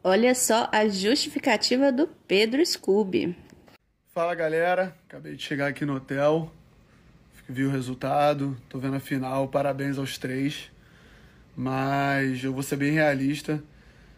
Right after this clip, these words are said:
Speaker 2: Desde o primeiro dia, eu, D G e o P A, a gente tava junto e a gente não titubeou em nenhum momento. A gente se ajudou muito, foi incrível viver tudo isso com eles. A gente ajudou um ao outro.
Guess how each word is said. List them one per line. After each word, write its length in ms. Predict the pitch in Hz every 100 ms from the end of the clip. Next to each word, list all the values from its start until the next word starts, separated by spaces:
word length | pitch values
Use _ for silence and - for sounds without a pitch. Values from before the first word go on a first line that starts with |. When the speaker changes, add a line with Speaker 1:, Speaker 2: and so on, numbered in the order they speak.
| - - - -
Speaker 2:
Desde 240 | 123 151 147
o 40 |
primeiro 400 | 165 165 165 156
dia, 460 | 123 135 170 175 165
eu, 180 | 165
D 200 | 170 165
G 100 | 156
e 40 | 165
o 60 |
P 160 | 165 165
A, 120 | 156
a 80 | 160
gente 240 | 156 160
tava 280 | 160 165 160
junto 480 | 135 160 170 185 185 - - - - - - -
e 60 | 147 _ _ _ _ -
a 80 | 147
gente 280 | 147 151
não 160 | 156 156
titubeou 420 | 147 - 143 151
em 60 | 156
nenhum 160 | 156
momento. 720 | 156 160 143 143 151 151 156 160 - - - - - - -
A 20 |
gente 120 | 131
se 40 | 147
ajudou 340 | 143 147 151
muito, 380 | 147 156 165 -
foi 200 | - 147
incrível 680 | 147 165 180 196 180 196 190 - - - - - - -
viver 260 | 135 139 156
tudo 180 | 156 147
isso 220 | 156 -
com 160 | 147 139
eles. 500 | 147 151 143 131 135
A 140 | 131 135
gente 180 | 135 147
ajudou 380 | 147 143 143 143
um 140 | 151
ao 100 | 139
outro. 540 | 139 151 156 160 160